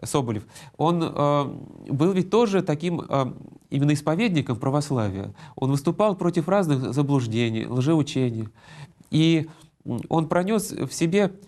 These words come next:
с одной стороны, вот такое вот строгое исповедание веры Христовой, а с другой стороны, э, г-, глубочайшее милосердие, э, вот к людям.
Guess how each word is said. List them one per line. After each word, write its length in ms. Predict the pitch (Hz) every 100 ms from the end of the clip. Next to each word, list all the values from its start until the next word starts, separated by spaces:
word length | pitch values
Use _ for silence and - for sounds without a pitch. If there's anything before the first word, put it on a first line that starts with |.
| _
с 100 | -
одной 240 | 170 208 190
стороны, 320 | 170 175 180
вот 100 | 156
такое 220 | 160 165
вот 180 | 143 147
строгое 380 | - 190 160 165
исповедание 880 | 170 160 180 262 175 117 104 95 107 -
веры 260 | 127 135 113
Христовой, 520 | 139 - 110 95 101 - - - -
а 120 | - 131
с 40 |
другой 260 | 160 220 226
стороны, 520 | - 185 185 220 202
э, 280 | - 151 143
г-, 600 | 151 - - - - 127 -
глубочайшее 680 | 127 160 185 190 226 214 180
милосердие, 760 | 185 175 233 214 185 175 170
э, 220 | - 147
вот 160 | 135 147
к 60 | 190
людям. 380 | 170 104 90